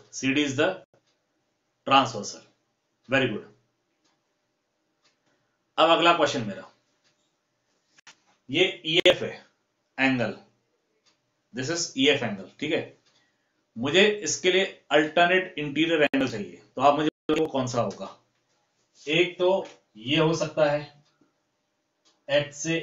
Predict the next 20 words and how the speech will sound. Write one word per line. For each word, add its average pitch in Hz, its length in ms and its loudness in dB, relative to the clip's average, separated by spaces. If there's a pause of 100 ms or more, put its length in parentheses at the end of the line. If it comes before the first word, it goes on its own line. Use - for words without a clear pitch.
(140)
इधर 139 260 -4
की 147 100 -4
तरफ, 147 320 0
ये 131 200 -6 (200)
angle 135 360 -6 (140)
one 135 180 -4 (100)
मैं 147 120 2
नाम 139 220 -4
दे 139 80 -6
रहा 135 120 -4
हूं, 135 200 -10 (800)
और 143 160 0
एक 156 180 -2
ये 151 140 0
हो 151 140 0
सकता 147 280 -2
है, 156 220 2
इसे 143 180 -8
मैं 139 180 -2
angle 143 200 -6